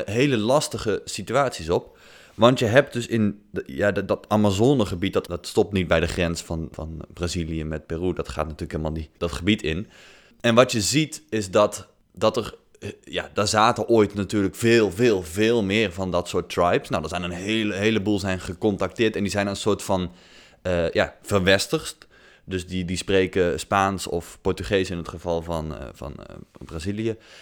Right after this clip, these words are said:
Die, eh, die, die werken wat, die hebben, die hebben ook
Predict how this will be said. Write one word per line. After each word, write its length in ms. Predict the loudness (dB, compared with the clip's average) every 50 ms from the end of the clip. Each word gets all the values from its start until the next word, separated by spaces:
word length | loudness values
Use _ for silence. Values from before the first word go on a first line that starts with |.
| -20 -16
Die, 460 | -16 -10 -4 0 0 2 2 0 -2 -2
eh, 520 | -4 -4 -4 -2 -2 -2 -2 -2 -4 -4 -4
die, 260 | -2 -2 -2 -2 -4
die 160 | -4 -4 -2
werken 400 | 0 2 4 4 2 0 -4 -2
wat, 160 | 0 0 0
die 140 | 0 -4 -4
hebben, 360 | -4 -2 0 0 0 0 -2 -6
die 320 | -10 -10 -8 -6 -6 -6 -2
hebben 340 | 0 0 2 2 0 2
ook 240 | 2 0 0 0 -4